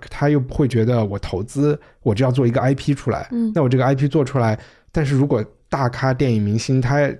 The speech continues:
Speaker 1: 他可以演五集、八集，但是他不会跟你这演十年嘛，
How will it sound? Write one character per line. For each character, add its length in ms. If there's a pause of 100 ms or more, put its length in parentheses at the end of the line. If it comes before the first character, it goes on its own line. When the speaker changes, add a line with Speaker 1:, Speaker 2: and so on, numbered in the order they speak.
(400)
Speaker 1:
他 140
可 140
以 100
演 180
五 140
集、 180
八 220
集， 200
但 140
是 100
他 140
不 160
会 120
跟 140
你 80
这 140
演 160
十 240
年 220
嘛， 140